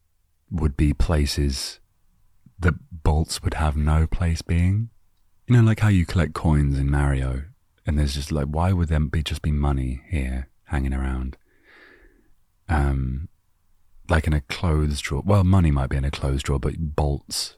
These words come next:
et cetera, would not be in a, a clothes drawer or a bathroom cabinet. That was what my house looked like,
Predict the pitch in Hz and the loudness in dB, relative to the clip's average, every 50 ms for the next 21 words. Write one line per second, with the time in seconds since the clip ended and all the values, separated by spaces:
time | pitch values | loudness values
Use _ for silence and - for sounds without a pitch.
0 | _ _ - 78 69 - - 80 67 - - 73 67 67 69 69 69 64 - 71 | _ _ -10 -10 -8 -6 -4 -4 -4 -4 -4 -4 -4 -2 -2 -2 -4 -4 -4 -4
1 | 69 67 67 67 67 67 71 - - - - - - 78 71 69 67 67 69 - | -4 -4 -4 -4 -4 -6 -8 -10 -14 -16 -14 -10 -6 -4 -4 -4 -4 -4 -6 -6
2 | - 71 67 67 65 - - - - - - - - - - 78 73 69 65 - | -4 -4 -4 -4 -4 -8 -12 -20 -20 -20 -20 -20 -10 -2 0 2 2 2 0 0
3 | - - 71 73 71 71 - 71 69 67 65 - - 76 69 67 69 69 67 65 | 0 0 2 2 0 0 -2 -2 -2 -2 -4 -4 -2 -2 -2 0 0 0 -2 -2
4 | - _ _ _ _ _ _ _ _ _ _ _ _ _ _ _ _ _ _ _ | -4 _ _ _ _ _ _ _ _ _ _ _ _ _ _ _ _ _ _ _
5 | _ _ _ _ _ - 110 113 110 110 104 101 95 92 90 85 82 80 76 76 | _ _ _ _ _ 2 4 4 6 6 6 6 6 6 6 6 4 4 4 2
6 | 76 73 73 - 76 - - 80 71 69 65 65 - - | 2 0 0 -2 -4 -4 -2 -2 0 0 -2 -4 -6 -10